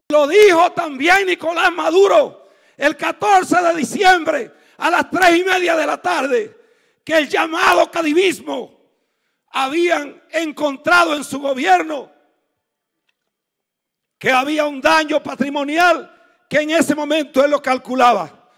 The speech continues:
en más de sesenta mil millones. Habló de una lista, habló de una lista que nunca presentó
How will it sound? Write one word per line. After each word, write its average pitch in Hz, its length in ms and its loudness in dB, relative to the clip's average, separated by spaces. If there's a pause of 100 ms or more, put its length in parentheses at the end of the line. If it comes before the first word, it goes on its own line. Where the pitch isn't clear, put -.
(240)
en 277 200 0
más 254 160 2
de 233 100 -2
sesenta 247 480 -6
mil 262 180 -8
millones. 285 520 0 (680)
Habló 302 460 4
de 349 120 6
una 349 220 -2
lista, 320 600 0 (680)
habló 349 800 4
de 320 100 -2
una 349 240 0
lista 339 340 2
que 277 160 -4
nunca 330 360 -4
presentó 277 880 -2